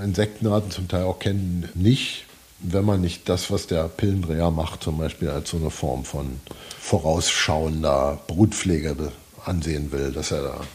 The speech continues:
für Futter für die Nachkommen sorgt. Ansonsten kümmert er sich natürlich auch nicht mehr um die.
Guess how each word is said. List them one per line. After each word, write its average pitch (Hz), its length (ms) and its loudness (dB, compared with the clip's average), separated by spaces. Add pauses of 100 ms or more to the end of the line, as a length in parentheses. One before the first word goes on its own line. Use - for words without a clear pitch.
(500)
für - 220 -6
Futter 110 360 8
für - 140 2
die 92 140 4
Nachkommen 85 600 0
sorgt. 78 540 -6
Ansonsten 87 480 0
kümmert 92 380 4
er 80 80 0
sich 78 240 -4
natürlich 80 340 -4
auch - 120 -6
nicht 78 160 -6
mehr 71 140 -6
um 76 140 -8
die. 76 160 -8